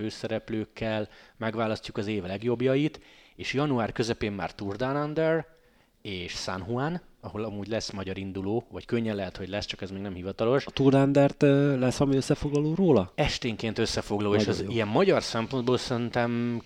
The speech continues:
Speaker 1: kifejezetten jól jön ki, mert egyrészt akkor zajlik az Ausztrál Open, tehát mind a két csatornánk foglalt. Nem tudom, hogy a Player-rel lesz, az addig kiderül,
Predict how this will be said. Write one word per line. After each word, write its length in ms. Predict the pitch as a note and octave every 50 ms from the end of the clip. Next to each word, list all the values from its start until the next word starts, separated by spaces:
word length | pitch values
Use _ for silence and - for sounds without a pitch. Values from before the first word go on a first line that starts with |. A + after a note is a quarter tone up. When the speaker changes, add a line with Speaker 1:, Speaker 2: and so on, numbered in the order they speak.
| - - -
Speaker 1:
kifejezetten 800 | - D3 - - A#2 G#2+ G2 F2+ F2 F#2 F2+ - - - F#2+ F#2+
jól 300 | G2 G2+ G2+ G2+ G2 F#2+ - -
jön 260 | G2+ G2 F#2 F2+ F2
ki, 260 | - - A#2+ C#3+ - -
mert 220 | G#2 G2+ - -
egyrészt 380 | A#2+ C3 C#3+ D#3 C#3 A2+ - -
akkor 220 | B2+ - - A#2
zajlik 320 | G#2 A2+ A2 G#2+ G#2 - -
az 120 | G#2+ G2
Ausztrál 460 | G2+ G2+ G#2 - - - A#2 G#2+ A2
Open, 380 | A#2 A#2 - - C3 B2+ C3 B2+ -
tehát 320 | C3+ G#2 A2 G#2+ - -
mind 160 | B2+ C3 A#2+ A#2
a 20 |
két 160 | - - G#2+ -
csatornánk 460 | - G2+ - - G#2+ G2 F2+ F2 -
foglalt. 460 | - F2+ D#2 D2+ C#2+ - - - - -
Nem 180 | A2 B2+ E3+
tudom, 200 | F3 - - D#3
hogy 100 | B2+ A2+
a 40 | A#2
Player-rel 440 | - - B2+ B2 A#2+ A#2 A2 G#2+ G2
lesz, 220 | G#2 A#2+ A2+ - -
az 120 | A#2 G#2
addig 220 | A2+ G#2+ F#2+ G2+ -
kiderül, 460 | - F#2+ D#2+ E2 D#2+ F2+ A2+ D#3+